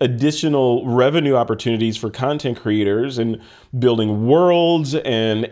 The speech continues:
A R experiences where you, you know, you walk, look at that wall and now it looks like something else, and just all kinds of stuff like that. The, what I wanna see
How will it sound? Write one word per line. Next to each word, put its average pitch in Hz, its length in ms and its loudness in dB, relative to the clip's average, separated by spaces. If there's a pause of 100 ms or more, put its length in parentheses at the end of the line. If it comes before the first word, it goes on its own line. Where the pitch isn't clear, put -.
A 135 180 4
R 135 500 2
experiences 151 1080 0
where 117 140 0
you, 113 160 0
you 110 220 -4
know, 110 180 0
you 113 180 0
walk, 117 420 -2
look 135 340 0
at 123 100 -2
that 127 180 2
wall 123 440 4
and 113 100 0
now 113 240 2
it 110 80 2
looks 113 300 -4
like 117 160 -2
something 123 340 -2
else, 151 380 0
and 107 120 -4 (300)
just 151 220 0
all 156 260 2
kinds 143 380 -2
of 123 80 -4
stuff 143 240 0
like 120 200 0
that. 101 280 -2 (280)
The, 147 400 2 (420)
what 147 280 4
I 147 140 4
wanna 214 240 0
see 135 400 -2